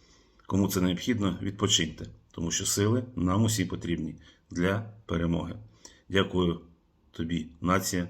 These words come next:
незламних. Слава тобі, нація. Ворогові традиційно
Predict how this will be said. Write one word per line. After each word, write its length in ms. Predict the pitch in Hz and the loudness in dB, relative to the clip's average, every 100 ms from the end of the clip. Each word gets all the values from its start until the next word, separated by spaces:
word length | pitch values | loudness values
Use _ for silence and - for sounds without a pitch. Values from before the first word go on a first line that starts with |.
| - | -4
незламних. 680 | 90 80 90 87 80 85 - _ _ | -6 -4 -2 -2 -2 -8 -14 _ _
Слава 360 | - - 107 104 | -10 2 4 4
тобі, 280 | - 85 85 - | 2 -2 -4 -4
нація. 440 | 87 90 - 101 104 - - - | 0 0 0 -8 -10 -20 -20 -12
Ворогові 380 | 110 127 110 95 | 2 6 6 4
традиційно 720 | 90 90 87 - 117 107 - | 2 0 2 4 4 4 0